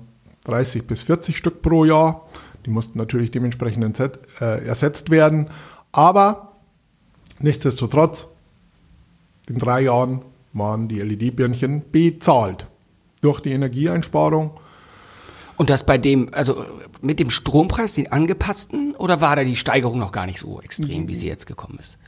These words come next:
Speaker 1: Immer gerechnet auf den Strompreis zweitausendacht.
Speaker 2: Okay, also eigentlich, ah, wenn man's auch noch angepasst hätte, wäre man vielleicht sogar noch früher durch gewesen, ne?
Speaker 1: Ja, äh, das haben wir diesbezüglich nicht gemacht, dass man's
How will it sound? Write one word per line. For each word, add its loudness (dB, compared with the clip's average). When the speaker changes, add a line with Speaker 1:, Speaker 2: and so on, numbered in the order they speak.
Speaker 1:
Immer 4
gerechnet 0
auf 0
den -2
Strompreis -2
zweitausendacht. -4
Speaker 2:
Okay, 0
also 0
eigentlich, 2
ah, -2
wenn 6
man's 6
auch 0
noch 2
angepasst 2
hätte, 2
wäre 4
man 4
vielleicht -2
sogar -6
noch 0
früher -6
durch -10
gewesen, -14
ne? -10
Speaker 1:
Ja, -4
äh, 0
das -4
haben 4
wir 2
diesbezüglich 0
nicht 0
gemacht, 0
dass 0
man's -2